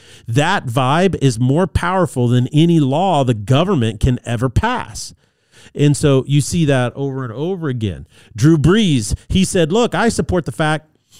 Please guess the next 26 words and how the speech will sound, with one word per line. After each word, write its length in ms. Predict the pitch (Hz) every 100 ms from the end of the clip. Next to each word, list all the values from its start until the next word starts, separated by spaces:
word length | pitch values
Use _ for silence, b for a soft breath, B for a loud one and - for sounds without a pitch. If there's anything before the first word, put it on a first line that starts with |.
| b
that, 340 | 127 151 151 -
uh, 340 | 151 135 117 117
my, 240 | 135 113
people 300 | - 196 175
in 60 | 175
my 120 | 170
family 360 | 185 185 151 120
fought. 420 | - 151 202 -
I, 280 | 139 156 135
I 40 |
just, 280 | 165 175 - 113
I'm 200 | 143 160
always 160 | 185 165
gonna 140 | 185
stand 320 | - 190 190
for 80 | 196
the 80 | 180
flag, 400 | 185 226 240 214
and 100 | 160
I 100 | 175
don't 140 | 175
like 180 | 180 180
it 80 | 170
when 100 | 170
people 260 | 185 160
don't." 320 | 165 160 90